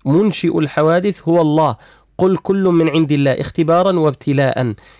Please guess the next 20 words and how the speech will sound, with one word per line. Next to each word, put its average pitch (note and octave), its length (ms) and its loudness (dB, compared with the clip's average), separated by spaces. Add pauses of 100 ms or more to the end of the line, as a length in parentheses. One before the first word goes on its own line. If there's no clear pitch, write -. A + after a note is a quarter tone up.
إذن F3 280 0
هنا F3+ 360 0
نذكرهم E3+ 600 -2
بالنظر E3 360 0
الصحيح D3+ 560 -4
إلى C#3+ 220 -2
الأحداث D3 1000 -4
التي C#3 280 -6
تجري C#3 340 -4
في A#2 100 -6
الكون. A#2 340 -10 (540)
التذكير F#3 560 -2
السادس: F#3 720 0 (320)
"فما E3+ 400 0
لهؤلاء E3 960 0
القوم E3 440 -4
لا D#3 300 0
يكادون D#3 520 -2
يفقهون D3+ 640 -2
حديثا". C#3 560 -6